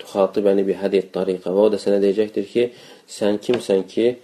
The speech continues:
e, bu üslubda mənə xitab edirsən? Bu üslubda mənə yazırsan?"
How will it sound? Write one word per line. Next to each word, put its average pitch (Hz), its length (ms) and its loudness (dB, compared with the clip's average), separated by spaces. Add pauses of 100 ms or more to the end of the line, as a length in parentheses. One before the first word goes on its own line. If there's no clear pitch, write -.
(300)
e, 92 140 0
bu 113 160 2
üslubda 104 400 2
mənə 104 240 4
xitab 98 240 2
edirsən? - 380 -4 (800)
Bu 123 100 6
üslubda 107 360 2
mənə 104 280 6
yazırsan?" 87 560 -2